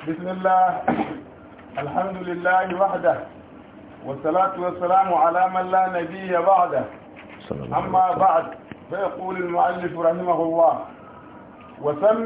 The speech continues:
Speaker 1: معتلا من الأسماء ما كالمصطفى والمرتقي مكارما، فالأول الإعراب فيه قدرا جميعه وهو الذي قد قصرا،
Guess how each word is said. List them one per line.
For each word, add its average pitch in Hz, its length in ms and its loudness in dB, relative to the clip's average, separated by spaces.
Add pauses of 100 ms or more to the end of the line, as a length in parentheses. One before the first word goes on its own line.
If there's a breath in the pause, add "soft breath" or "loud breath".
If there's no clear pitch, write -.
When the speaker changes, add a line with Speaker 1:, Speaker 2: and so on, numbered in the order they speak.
(120)
Speaker 1:
معتلا 196 720 0
من 185 320 -6
الأسماء 170 760 2
ما 180 280 6 (880)
كالمصطفى 175 840 2 (120)
والمرتقي 180 880 0
مكارما، 180 840 4 (1120)
فالأول 220 640 2
الإعراب 196 680 0 (100)
فيه 202 400 -8
قدرا 185 760 2 (840)
جميعه 190 680 0
وهو 208 500 4
الذي 180 440 0
قد 190 300 0
قصرا، 180 640 2